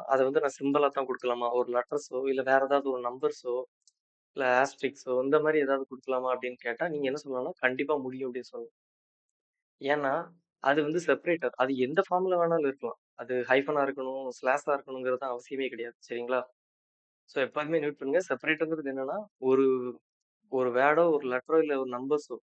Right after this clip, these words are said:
ரெண்டு நம்பர்ஸ்க்கு இடையில உள்ளதை பிரிக்கிறது, இல்ல ரெண்டு வேர்ட்ஸ்க்கு இடையில வந்து இந்த இது போய் உட்கார்ந்து அதை பிரிச்சு காட்டும். இப்ப நீங்க ஒரு ஸ்டாரை பாத்தீங்க அப்படின்னா, அதுக்கு அடுத்து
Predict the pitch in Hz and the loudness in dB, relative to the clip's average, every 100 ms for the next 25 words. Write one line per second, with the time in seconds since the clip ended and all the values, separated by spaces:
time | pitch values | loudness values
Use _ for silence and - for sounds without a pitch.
0 | _ _ _ _ _ 123 131 143 143 135 | _ _ _ _ _ -2 0 2 2 2
1 | 139 160 - 135 143 139 139 156 151 139 | 2 0 0 -2 -2 -6 -12 -12 -12 -10
2 | 143 127 135 139 127 131 123 147 160 - | -8 -4 0 -2 -2 -6 0 2 0 -2
3 | 135 135 139 135 131 185 277 _ _ _ | -2 0 -2 -4 -4 -4 -4 _ _ _
4 | 131 131 143 147 139 120 135 139 156 - | 0 2 2 2 0 0 -4 -2 -4 -4
5 | 165 165 - 127 - _ _ _ _ _ | -6 -6 -4 -4 -6 _ _ _ _ _
6 | _ _ _ 131 120 135 127 127 - 143 | _ _ _ -8 -4 -2 0 0 2 4
7 | 156 143 147 147 151 143 127 131 202 - | 4 2 0 0 -4 -2 -4 -4 -6 -4
8 | 131 131 135 147 - | -6 0 0 0 0